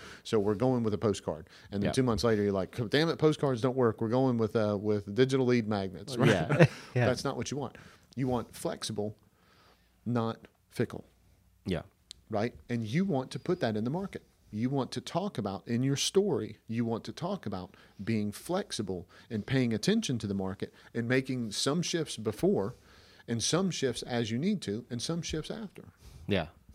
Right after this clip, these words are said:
Speaker 1: Right?
Speaker 2: Yeah.
Speaker 1: So,
Speaker 2: So, but before we go on,
Speaker 1: Yeah.
Speaker 2: I kinda get the point, but I want, I want a definition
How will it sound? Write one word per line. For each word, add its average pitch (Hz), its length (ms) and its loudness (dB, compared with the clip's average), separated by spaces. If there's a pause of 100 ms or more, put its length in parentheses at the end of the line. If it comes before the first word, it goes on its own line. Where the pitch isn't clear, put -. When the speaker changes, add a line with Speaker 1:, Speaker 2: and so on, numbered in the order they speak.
(200)
Speaker 1:
Right? 107 220 -2 (160)
Speaker 2:
Yeah. 95 140 0 (580)
Speaker 1:
So, 147 160 8
Speaker 2:
So, 127 180 8 (460)
but 117 260 0
before 127 240 2
we 117 80 4
go 95 120 2
on, 78 80 -8 (260)
Speaker 1:
Yeah. 120 80 -2 (1160)
Speaker 2:
I 120 140 4
kinda 165 240 8
get 113 180 4
the 85 100 -2
point, 95 480 -2 (920)
but 104 140 2
I 107 100 4
want, 107 540 0 (420)
I 110 120 4
want 131 240 6
a 101 60 6
definition 87 800 -2